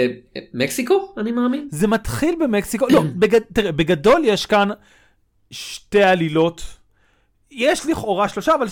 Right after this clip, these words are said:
Speaker 2: אחת היא מאוד משתלבת יפה. לא, אפשר לפצל את זה לשלושה עלילות, שכל אחת הייתה צריכה להיות סרט פרדטור מפני עצמה, ומשום מה הם ביחד, <clears throat> וזה לא נוראי,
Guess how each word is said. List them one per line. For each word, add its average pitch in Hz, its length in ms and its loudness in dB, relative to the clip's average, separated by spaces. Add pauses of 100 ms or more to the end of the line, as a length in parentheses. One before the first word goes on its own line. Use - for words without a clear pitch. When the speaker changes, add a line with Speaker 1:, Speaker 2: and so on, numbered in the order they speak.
Speaker 2:
אחת 392 300 -4
היא 294 80 -4
מאוד 190 240 -6
משתלבת 135 520 -8
יפה. 110 200 -14 (520)
לא, 202 140 -2 (240)
אפשר 339 220 2
לפצל 226 360 0
את 214 60 -6
זה 220 80 0
לשלושה 185 400 -4
עלילות, 180 360 0
שכל 226 380 0
אחת 208 200 0
הייתה 180 140 -6
צריכה 185 220 -10
להיות 175 180 -4
סרט 202 420 -4 (340)
פרדטור 190 420 0
מפני 160 300 -8
עצמה, 226 480 -2 (340)
ומשום 370 440 -4 (100)
מה 285 120 -4
הם 262 140 -8
ביחד, 233 520 -2 (260)
<clears throat> 143 240 -10
וזה 214 240 -4
לא 262 140 0
נוראי, 269 680 -8